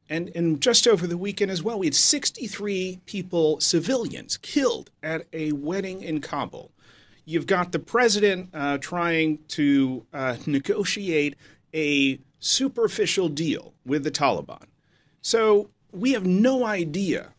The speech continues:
where we are going to be two years from now. And so those kind of promises are exactly like, and, and obviously I work for President Obama and I have an enormous amount of respect for President Obama, but I was on a forward operating base outside of Tikrit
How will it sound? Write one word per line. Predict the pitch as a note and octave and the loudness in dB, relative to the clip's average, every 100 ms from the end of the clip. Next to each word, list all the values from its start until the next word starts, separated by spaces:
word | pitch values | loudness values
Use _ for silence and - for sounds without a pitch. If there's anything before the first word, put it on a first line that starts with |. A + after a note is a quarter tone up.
| _ | _
where | B2+ F3 G#3+ | 2 6 6
we | G#3+ G3+ | 4 2
are | F#3+ F3 | 2 2
going | F3 E3+ D#3 | 0 0 -2
to | C#3+ | -4
be | D3+ C#3+ C#3 | -4 -4 -6
two | - - B3+ | -6 -4 -2
years | A3 A3+ G#3+ G3 | -4 -2 0 0
from | - G#2+ C#2 | 0 -6 -8
now. | A#1 G#1+ D2+ - _ _ _ F3+ | -10 -12 -12 -14 _ _ _ -8
And | F3+ F#3 | -4 -2
so | G#3+ G3+ | 0 0
those | G#3+ C4+ C4+ | 2 0 0
kind | - G#3+ G3+ | -2 0 0
of | F3+ | -4
promises | - F#3+ G3 D#3 C#3 C3 | -4 -4 -2 -2 -2 0
are | D3 | 0
exactly | C#3 G3 F#3+ A3+ A3+ | 0 -2 -4 -8 -6
like, | D3+ D3 C#3+ | -2 -2 0
and, | C3 C3 | -2 -2
and | C3+ C3 | -6 -2
obviously | D3 E3 D#3+ E3 | 0 0 0 0
I | A2+ | 0
work | G#2 E3 | 2 0
for | E3+ | -2
President | F3 D#3+ D3+ D#3 B2+ | -4 -2 -2 -2 -2
Obama | C3 C#3 | -2 -2
and | C3 | -2
I | |
have | A2+ | -4
an | A2 | -4
enormous | A2+ A#2+ E3+ F#3+ - | -2 -2 -2 -2 -4
amount | F3 D#3+ | -4 -6
of | D3 | -4
respect | - C#3 A#2+ | -4 -6 -12
for | B2+ | -10
President | B2 A2+ A2 G#2 | -8 -8 -6 -6
Obama, | G2 F2 - - - _ | -6 -6 -10 -20 -20 _
but | C3+ - D#3+ | -8 -6 -4
I | G3 | -2
was | A#3 F#3 | 2 2
on | E3+ | 2
a | D3 | 0
forward | - G3+ F#3+ | 0 2 2
operating | E3+ D3+ D#3+ C#3+ C#3 | 0 -2 -2 0 -2
base | B2 B2+ - | -2 0 0
outside | C#3 - C#3 B2+ | 0 -4 -4 -4
of | - | -6
Tikrit | - G#2 - C#3 C#2+ | -12 -12 -4 -2 -2